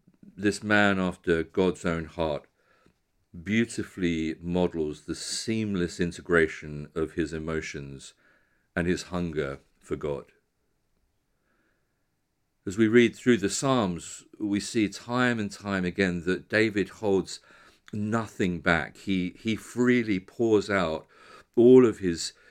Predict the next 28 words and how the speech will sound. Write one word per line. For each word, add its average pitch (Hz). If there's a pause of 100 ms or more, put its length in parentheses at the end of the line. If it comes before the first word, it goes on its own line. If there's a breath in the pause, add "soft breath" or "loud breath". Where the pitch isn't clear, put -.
fear, 117
his 87
despair, 110
his 92
anger, 101
and 85
his 85
shame. 82
In, 95
in 101
fact, - (760 soft breath)
the, 107
the, 113
the 98
whole 117
range 117
of 98
his 92
emotional 95
ups -
and 85
downs 92
is, 85 (500 soft breath)
is 101
sometimes 123
shocking 87 (160)
to, 87
uh, 78